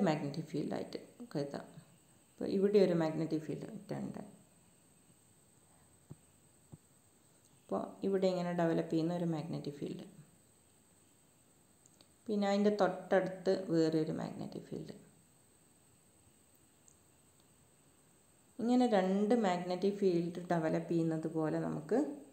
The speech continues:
എടുക്കാം. അന്നേരം ഈ മാഗ്നറ്റിക് ഫീൽഡും ഈ മാഗ്നറ്റിക് ഫീൽഡും ഓപ്പോസിറ്റ് ഡയറക്ഷനിലുള്ള പോലെയാണ് വരുന്നത്, രണ്ട് മാഗ്നറ്റിക് ഫീൽഡും. ഇത് സ്റ്റേറ്ററിൽ ഡെവലപ്പ് ചെയ്യുന്ന മാഗ്നറ്റിക് ഫീൽഡ് തന്നെയാണ് പറയുന്നത്. സ്റ്റേറ്ററിൽ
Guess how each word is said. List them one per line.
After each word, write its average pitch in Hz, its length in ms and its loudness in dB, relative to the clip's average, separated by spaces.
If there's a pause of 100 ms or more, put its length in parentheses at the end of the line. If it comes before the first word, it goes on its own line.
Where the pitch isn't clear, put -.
(100)
എടുക്കാം. 151 320 -6 (680)
അന്നേരം 226 300 0 (120)
ഈ 220 140 0 (220)
മാഗ്നറ്റിക് 202 640 2
ഫീൽഡും 185 440 2 (200)
ഈ 180 80 -6 (160)
മാഗ്നറ്റിക് 175 600 -4
ഫീൽഡും 165 420 0 (240)
ഓപ്പോസിറ്റ് 190 800 -2 (100)
ഡയറക്ഷനിലുള്ള 160 840 0
പോലെയാണ് 147 520 -2
വരുന്നത്, 147 400 -6 (160)
രണ്ട് 165 220 0
മാഗ്നറ്റിക് 147 540 -4
ഫീൽഡും. - 240 -6 (320)
ഇത് 185 220 2
സ്റ്റേറ്ററിൽ 214 460 8 (120)
ഡെവലപ്പ് 202 320 6
ചെയ്യുന്ന 202 260 4
മാഗ്നറ്റിക് 180 380 -2
ഫീൽഡ് 170 240 2
തന്നെയാണ് 156 420 0
പറയുന്നത്. 147 400 -2 (440)
സ്റ്റേറ്ററിൽ 196 540 4